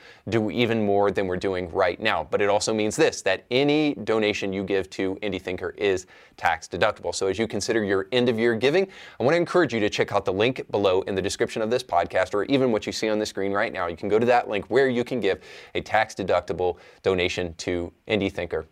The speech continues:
If this show has been meaningful to you, if you learned anything in the past, if you want to see the show continue to thrive, please consider giving a tax deductible offering. Mark Twain was one of the greatest minds in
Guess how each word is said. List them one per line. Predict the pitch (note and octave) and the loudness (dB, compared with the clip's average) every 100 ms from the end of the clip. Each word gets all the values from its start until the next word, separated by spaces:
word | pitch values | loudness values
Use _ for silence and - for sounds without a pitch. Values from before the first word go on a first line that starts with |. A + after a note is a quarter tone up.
| _ | _
If | F#2 | -6
this | - G2 | -4 0
show | G#2+ | 2
has | G2+ | 2
been | F#2+ G#2 | 2 0
meaningful | C3 C#3 C3+ C3 | 2 2 0 0
to | C3 | 2
you, | B2+ | 2
if | A#2+ | 0
you | F2 | 0
learned | G#2+ A#2 | 0 2
anything | A#2+ A#2 A2+ A2+ | 2 2 0 0
in | |
the | B2 | 0
past, | - E2 F2 - | 0 2 0 -2
if | F#2+ | -4
you | G#2 | 0
want | A2+ | 0
to | B2 | 0
see | - | 0
the | A2+ | 0
show | - F#2+ | 0 0
continue | F2 F2 G2+ F#2 | -2 -4 -4 -2
to | F#2 | -2
thrive, | F#2+ F#2 F2+ - | 0 0 0 0
please | C#3 C3 - - - - | 2 2 -4 -20 -12 -4
consider | G2+ A#2+ G#2+ | 0 2 4
giving | G2+ F#2+ | 2 2
a | F2 | 0
tax | - G2+ - | 0 0 0
deductible | G2 F#2+ G2 G2 F#2+ - | 0 0 0 -2 0 2
offering. | G#2 - E2+ E2 B2 - - - - - | 0 0 -8 -2 2 2 0 -14 -16 0
Mark | B2 F#3 - | 2 2 2
Twain | E3+ C#3 | 0 2
was | C3 B2 A2 | 4 2 2
one | A#2+ A#2+ | 2 2
of | A2 | 2
the | A2 G#2+ | 2 2
greatest | G2+ B2+ A#2+ - | 2 2 2 0
minds | G#2 G2 G2+ G2+ | 2 2 2 0
in | - G#2+ F#2+ F#2+ F#2+ | -2 -2 0 0 -2